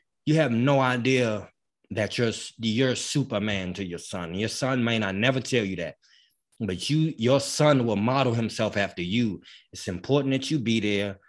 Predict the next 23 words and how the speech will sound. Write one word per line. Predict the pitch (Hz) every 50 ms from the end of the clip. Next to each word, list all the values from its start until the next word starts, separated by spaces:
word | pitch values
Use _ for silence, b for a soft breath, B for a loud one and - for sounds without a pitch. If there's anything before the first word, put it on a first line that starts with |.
| b b _ _
It's | 90 - - -
important | 95 82 - - - 131 135 127 123 123
that | 120 - -
you | 123 113
stay. | - - - - 107 107 104 104
It's | 104 98 - -
important | - - - - 131 135 127 120 113
that | 104 95
you | 90 87 90 110 127 131 127 113
give | 101 107 104 101 87 82
your | 90 80 - - _
all | 101 113 117 120 117 120 120 123 - B B B B B B _ _ _ -
to | - 87
teach | - - - 151 147 127 -
your | 127 127 123
kids | 127 - - 127 123 120 117 104 -
how | - 113 110 107
to | 98 95 87
be | 80 95 113 110
the | 98 95
best | 76 80 120 120 120 - -
person | - 120 113 113 - 107 95
possible. | 87 - 104 95 90 - - - 76 76 B